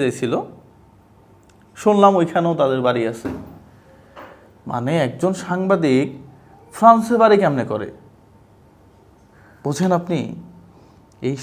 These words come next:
সরকারের ছায়াতলে থেকে হাজার হাজার কোটি টাকা পাচার করছে, হাজার হাজার কোটি টাকা লুটপাট করছে এরা, সুযোগ নিছে।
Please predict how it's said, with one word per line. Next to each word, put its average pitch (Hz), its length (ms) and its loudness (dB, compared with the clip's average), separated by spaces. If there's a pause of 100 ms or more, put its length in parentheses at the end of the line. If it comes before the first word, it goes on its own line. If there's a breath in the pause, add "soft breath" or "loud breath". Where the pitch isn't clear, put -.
সরকারের 160 580 2 (480 loud breath)
ছায়াতলে 135 600 0 (100)
থেকে 165 260 -2 (1200)
হাজার 196 360 2
হাজার 151 280 -4
কোটি 143 260 -6
টাকা 123 200 -6
পাচার 123 280 -10
করছে, - 260 -16 (960 soft breath)
হাজার 151 340 2
হাজার 147 280 -2
কোটি 143 220 -2
টাকা 123 180 -4
লুটপাট 156 400 -4
করছে 131 300 -8
এরা, - 120 -14 (960)
সুযোগ 294 320 4
নিছে। 127 240 -4